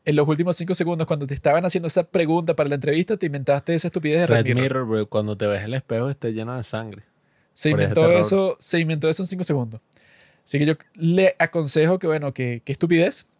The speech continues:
Speaker 1: Y que, bueno, dedícate a otra cosa, bro. Hiciste esos documentales de porquería durante la pandemia. Ves que puedes hacer otras cosas. O sea, haz lo que tú quieras, weón.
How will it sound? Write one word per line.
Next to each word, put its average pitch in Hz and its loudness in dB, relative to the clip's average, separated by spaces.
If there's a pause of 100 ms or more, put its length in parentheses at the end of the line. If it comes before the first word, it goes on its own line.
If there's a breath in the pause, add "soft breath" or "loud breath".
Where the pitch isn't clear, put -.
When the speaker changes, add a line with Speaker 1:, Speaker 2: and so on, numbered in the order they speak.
(800 soft breath)
Speaker 1:
Y 151 4
que, 160 -2
bueno, 156 2
dedícate 151 2
a - 4
otra 226 0
cosa, 269 2
bro. 208 4
Hiciste 175 2
esos 208 2
documentales 175 0
de 196 2
porquería 170 0
durante 151 -2
la 143 0
pandemia. 147 0
Ves 143 2
que 175 -2
puedes 185 4
hacer 165 0
otras 175 -2
cosas. 156 0
O - -6
sea, 127 -2
haz 147 -2
lo 165 2
que 196 2
tú 160 -6
quieras, 160 0
weón. 165 -4